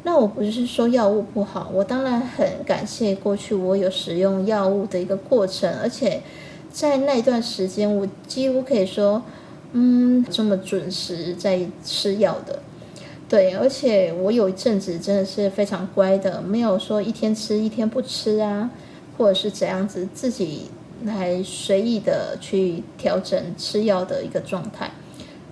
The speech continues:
但是呢，至少我会有观察期，就是一阵子觉得好的时候，我会跟医师去做沟通。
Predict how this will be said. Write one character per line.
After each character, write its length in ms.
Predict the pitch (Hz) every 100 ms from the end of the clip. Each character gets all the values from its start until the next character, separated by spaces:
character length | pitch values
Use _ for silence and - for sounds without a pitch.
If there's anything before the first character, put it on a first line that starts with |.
| -
但 200 | 330 311
是 360 | 269 - - 285
呢， 280 | 226 196 202
至 280 | - 269 233
少 400 | - 202 165 147
我 280 | 190 185
会 220 | 190 254 214
有 280 | 185 - - - - -
观 200 | 254 247
察 360 | - 254 -
期， 480 | 208 - - 180 180 - - - -
就 160 | - 294
是 180 | 302 294
一 140 | 233
阵 280 | 226 349 311
子 180 | 285 202
觉 220 | 202 214
得 200 | 208 208
好 280 | 208 190 165
的 120 | 170
时 200 | 175 175
候， 180 | 214 220
我 140 | 190
会 100 | 180
跟 240 | 190 190 196
医 80 | 214
师 260 | 214 214 196
去 180 | - 190
做 200 | 190 175
沟 280 | - 185
通。 380 | 185 - 185 185